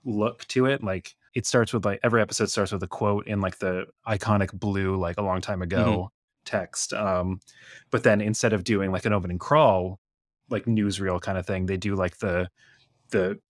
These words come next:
Speaker 1: like, in the movies kinda newsreel, like, having the guy, like, talking, like, "This week on Coruscant" or whatever, you know? Um, which that was, just as an aside, a very cool way to start an episode of, uh, a show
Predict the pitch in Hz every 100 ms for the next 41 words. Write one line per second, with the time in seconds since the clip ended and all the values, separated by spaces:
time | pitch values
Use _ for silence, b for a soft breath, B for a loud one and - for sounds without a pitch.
0 | _ _ _ _ - 92 - _ _ _
1 | - 147 120 104 107 110 123 117 127 123
2 | 127 120 127 117 98 107 98 98 95 95
3 | 95 92 101 95 98 92 101 92 127 -
4 | 127 139 - 98 107 110 101 143 131 -
5 | 92 90 87 85 90 90 87 87 _ _
6 | _ - 90 90 85 82 90 _ _ _
7 | - 82 - - 85 80 - _ _ 107
8 | - 120 113 107 - 117 101 95 - 120
9 | 110 104 95 - 107 95 92 - 98 87
10 | 87 87 - 87 85 82 95 85 92 -
11 | - 107 113 87 85